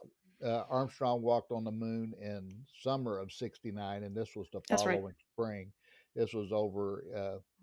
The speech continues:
Speaker 1: uh, uh, Easter of the following spring in seventy. I was in the eighth grade.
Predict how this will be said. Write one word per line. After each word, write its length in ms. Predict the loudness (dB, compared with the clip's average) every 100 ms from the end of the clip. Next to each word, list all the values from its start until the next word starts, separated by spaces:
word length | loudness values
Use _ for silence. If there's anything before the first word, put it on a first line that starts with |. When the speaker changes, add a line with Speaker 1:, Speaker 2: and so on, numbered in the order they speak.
| -20 _ _ _ _ _ _ -10
Speaker 1:
uh, 40 | -8
uh, 140 | -6 -8
Easter 460 | -4 -6 -6 -12 -14 _ _ _ _ _ _ _
of 140 | -4 -4
the 80 | 0
following 460 | 2 2 2 -2
spring 420 | -10 -8 -6 -6
in 120 | -10 -10
seventy. 640 | -4 -4 -4 -12 -16 -18 _ _ _ _ _ _ _ _ _ _ _
I 100 | 4
was 180 | 4 4
in 80 | 2
the 100 | 2
eighth 280 | 2 2 0
grade. 400 | -4 -2 -2